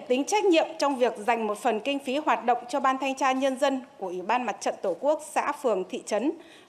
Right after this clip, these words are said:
và Ban chấp hành công đoàn cơ sở. Thứ ba là về nhiệm kỳ của Ban Thanh tra Nhân dân.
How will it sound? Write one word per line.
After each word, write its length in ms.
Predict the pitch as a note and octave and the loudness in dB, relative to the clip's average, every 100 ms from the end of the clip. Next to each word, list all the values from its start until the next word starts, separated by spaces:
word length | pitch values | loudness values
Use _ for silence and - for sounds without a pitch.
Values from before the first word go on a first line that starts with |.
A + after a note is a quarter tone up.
| - | -4
và 280 | A3 G3+ | -2 0
Ban 200 | G3 A#3+ | 0 0
chấp 140 | A#3 C#4+ | 0 -4
hành 200 | B3 F3+ | -4 -2
công 220 | A#3 A3+ | -2 0
đoàn 200 | G#3+ F3+ F3 | 0 -2 -2
cơ 120 | A#3 | -4
sở. 180 | A#3 D#3+ - - - _ _ _ _ _ - - | -2 -4 -8 -18 -20 _ _ _ _ _ -20 -10
Thứ 120 | - C#4+ | -4 2
ba 320 | D4+ D#4 C#4+ | 2 2 -2
là 100 | B3+ | -2
về 180 | A3+ A#3 | 0 2
nhiệm 220 | B3 C4 | 2 0
kỳ 220 | B3 C4 A3+ | 0 0 0
của 100 | G3 | 0
Ban 180 | A#3+ | 0
Thanh 160 | C4+ C#4+ | 0 -2
tra 140 | C#4+ | 0
Nhân 260 | C#4+ D4 C4+ | 0 2 2
dân. 220 | D4 C#4+ | 2 2